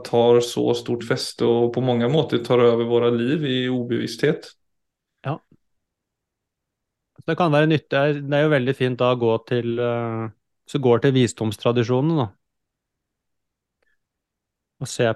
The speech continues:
Speaker 2: på, så har jo de veldig like forklaringsmodeller på det, faktisk til forskjellige tider og forskjellige kulturer.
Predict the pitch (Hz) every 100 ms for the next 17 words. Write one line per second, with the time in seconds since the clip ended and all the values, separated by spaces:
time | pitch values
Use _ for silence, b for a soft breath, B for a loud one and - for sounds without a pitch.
0 | - 127 139 120 123 127 120 117 120 120
1 | 104 _ _ _ _ _ _ _ _ _
2 | _ _ _ _ _ _ _ _ _ -
3 | 139 113 120 139 131 104 113 - 113 113
4 | 95 85 95 110 104 117 110 110 113 113
5 | 117 117 139 _ _ _ _ _ _ 143
6 | 120 110 - 113 - 120 107 113 113 104
7 | 117 120 107 104 107 113 110 104 113 117
8 | - 104 104 147